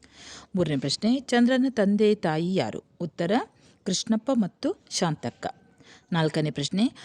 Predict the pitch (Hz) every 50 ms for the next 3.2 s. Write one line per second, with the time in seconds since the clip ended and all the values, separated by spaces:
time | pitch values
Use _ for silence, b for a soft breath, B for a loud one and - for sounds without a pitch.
0 | B B B B - 269 262 277 294 311 330 330 339 339 277 - 226 214 214 233
1 | 233 220 214 196 202 - - 208 208 - - 240 - - - 196 - - 185 180
2 | 175 175 170 180 180 _ - 202 175 160 156 190 180 202 175 156 139 - - 131
3 | 123 98 -